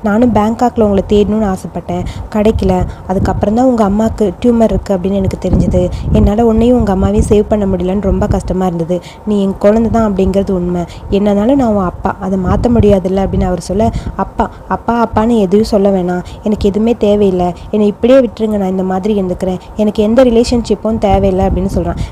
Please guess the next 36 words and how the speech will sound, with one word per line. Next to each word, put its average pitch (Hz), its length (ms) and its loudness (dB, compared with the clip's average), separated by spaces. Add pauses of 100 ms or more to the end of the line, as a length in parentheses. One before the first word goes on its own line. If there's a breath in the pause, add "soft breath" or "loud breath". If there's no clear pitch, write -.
Actually 214 300 0
இவனோட 247 180 2
அப்பா 170 340 -2
தான் 190 240 -2
இவரு. 180 160 0 (220 loud breath)
ஏதோ 185 180 -4
பிரச்சனை, 240 460 0
ஃபேமிலி 254 260 4
பிரச்சனை 247 420 0
போல, 233 200 0 (260 loud breath)
அதான் 220 180 -4
அம்மாவும் 214 380 0
அப்பாவும் 208 400 0
பிரிஞ்சுட்டாங்க. 190 600 -2 (180 loud breath)
So 247 240 2
அதுக்காகவே 226 400 2
அவன் 226 120 2
ரொம்ப 208 280 2
ஃபீல் 214 200 0
பண்ணிட்டு 185 300 -2
இருக்கான். 180 260 -6 (260 loud breath)
But 254 220 -2
அப்பாக்கு 262 260 0
இப்ப 254 240 0
பையன் 220 360 0
வேணும்னு 208 380 0
தோணுது, 202 320 2 (200 loud breath)
அவர் 233 240 4
வரணும்னு 226 460 2
ஆசைப்படுறாரு. 185 560 -2 (240 loud breath)
But 254 140 2
இவனுக்கு 262 320 2
அதுல 214 180 2
சுத்தமா 202 400 -2
விருப்பம் 196 320 -2
இல்ல. 185 180 0